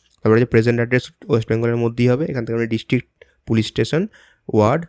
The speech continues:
আর হচ্ছে ভিলেজ, টাউন, পোস্ট অফিস আর পিন নাম্বার, এগুলো আপনি পরপর ফিল আপ করে নেবেন। ফিল আপ করার পর তারপরে হচ্ছে আপনার ডিটেলস, ন্যাশনালিটি ইন্ডিয়ান, রিলিজিয়ন, রিলিজিয়ন আপনি এখান থেকে সিলেক্ট করে নেবেন, হিন্দু বা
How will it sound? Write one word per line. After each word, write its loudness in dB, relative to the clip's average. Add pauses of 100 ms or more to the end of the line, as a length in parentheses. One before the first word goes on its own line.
(160)
আর -4
হচ্ছে -2
ভিলেজ, 2
টাউন, 0 (200)
পোস্ট 0
অফিস -2
আর -4
পিন 0
নাম্বার, -4
এগুলো 4
আপনি 0
পরপর 2
ফিল -4
আপ 2
করে 2
নেবেন। 0 (640)
ফিল 4
আপ 2
করার 2
পর 0
তারপরে 2
হচ্ছে -2
আপনার 0
ডিটেলস, -2 (100)
ন্যাশনালিটি 2
ইন্ডিয়ান, 0 (500)
রিলিজিয়ন, 4
রিলিজিয়ন 0
আপনি -2
এখান -2
থেকে -4
সিলেক্ট -2
করে -2
নেবেন, -2
হিন্দু 2 (400)
বা 0